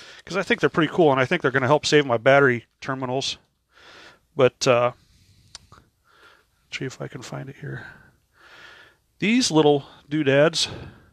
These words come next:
go over top of your bullets if you use bullet, uh, for your, uh, battery attachments.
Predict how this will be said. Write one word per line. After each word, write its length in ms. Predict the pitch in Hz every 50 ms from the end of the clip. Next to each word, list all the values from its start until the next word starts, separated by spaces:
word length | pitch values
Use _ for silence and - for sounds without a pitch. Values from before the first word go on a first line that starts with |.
| _ _ _ _ _ _ _ _ _ _ _ _ _
go 180 | - 160 170 -
over 200 | 160 160 151 143
top 240 | - - 151 147
of 40 | -
your 100 | 147 131
bullets 400 | 123 127 165 170 143 120 - -
if 100 | 123 -
you 80 | 139 131
use 240 | 131 135 139 131 117
bullet, 580 | 120 120 151 160 160 151 - _ - - - - - - _ _ _ _ _ _ _ _ _ _ _ _ _ _ _ _ _ _ _ -
uh, 400 | 120 117 - 117 - 113 123 123 - _ _ _ _ _ _ _ _ _ _ _ _ _ _ _ _ _ _ _ _ _ _ _ _ _ _ _ _ _ _ _ _ _ _
for 180 | _ - 147
your, 180 | 139 131 127 131 - _ _ _ _ _ _ _ _ _ _ _ _ _ _ _ _ _ _ _ _ _ _
uh, 360 | 123 123 120 123 127 - - - _ _ _ _ _ -
battery 320 | 139 170 185 185 160 135
attachments. 640 | 127 - 127 117 120 - - 123 117 127 - -